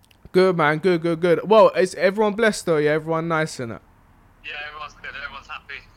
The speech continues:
Speaker 1: Good, good,
Speaker 2: Living
Speaker 1: good. I'm
Speaker 2: life.
Speaker 1: glad, I'm glad, I'm glad. I'm glad that you're our first caller, my bro. It's popping now, hundred percent. We've got another man on the pod. Big everyone up in the room, man, hundred percent.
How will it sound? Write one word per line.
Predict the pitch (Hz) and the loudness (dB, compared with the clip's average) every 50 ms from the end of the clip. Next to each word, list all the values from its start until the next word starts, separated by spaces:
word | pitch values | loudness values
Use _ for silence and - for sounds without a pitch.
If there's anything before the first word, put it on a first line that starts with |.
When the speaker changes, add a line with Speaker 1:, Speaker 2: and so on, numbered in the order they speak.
| _ - | _ 2
Speaker 1:
Good, | 147 147 147 147 143 143 143 - | 4 6 6 6 4 2 0 -2
good, | - 151 143 139 | -2 -2 -2 -2
Speaker 2:
Living | - - | -2 -2
Speaker 1:
good. | 151 143 135 127 | 0 0 0 0
I'm | 120 | -2
Speaker 2:
life. | 120 - | -4 -6
Speaker 1:
glad, | - 147 143 135 131 117 | -4 -2 0 0 0 -2
I'm | 113 120 | -4 -6
glad, | - - 135 131 123 | -6 -4 -4 -4 -4
I'm | 127 - 139 | -6 -8 -6
glad. | 151 139 127 107 - - | -4 -4 -4 -4 -6 -6
I'm | 127 156 170 156 | -6 -6 -6 -2
glad | - 226 226 240 214 226 | 2 4 4 4 4 2
that | 208 185 | 2 2
you're | 214 208 208 | 2 4 4
our | 202 190 185 | 2 2 0
first | - - 220 202 190 - - | 0 0 0 0 0 -2 -4
caller, | - 240 220 214 196 175 | 0 2 2 2 2 2
my | 170 151 143 | 0 -2 -2
bro. | 139 139 135 123 117 107 | -2 -2 -2 -2 -2 -2
It's | 117 131 - | -4 -6 -8
popping | _ - - 220 214 214 - 214 175 160 156 | _ 0 0 0 0 0 -2 -4 -4 -2 -2
now, | 143 127 123 127 | -2 -2 -2 -2
hundred | 147 180 180 180 165 - 135 - | -2 -4 -4 -4 -6 -8 -10 -10
percent. | 135 - - - 208 202 160 127 110 | -10 -8 -4 0 0 0 0 -2 -6
We've | 143 151 | -4 -2
got | 180 165 156 | 0 0 2
another | 180 202 220 226 202 220 | 4 6 6 6 6 4
man | 208 233 254 262 254 233 | 6 6 6 8 8 6
on | 214 | 4
the | 196 190 | 4 2
pod. | 175 - - 247 277 294 254 180 165 | 0 2 6 8 8 8 8 6 2
Big | 175 254 269 269 | 0 0 2 4
everyone | 269 240 240 254 226 220 | 2 2 4 2 2 4
up | 233 247 240 - | 4 2 2 2
in | 240 190 | 0 0
the | 175 180 | 0 0
room, | 170 175 214 240 254 254 208 165 | 0 0 0 0 0 0 0 -2
man, | 143 139 135 | -2 -2 -2
hundred | 147 156 185 208 208 170 151 139 | -2 -2 -2 -2 -2 -4 -6 -10
percent. | 147 143 - - - 208 196 131 95 | -12 -14 -8 -4 -2 -2 -2 -2 -6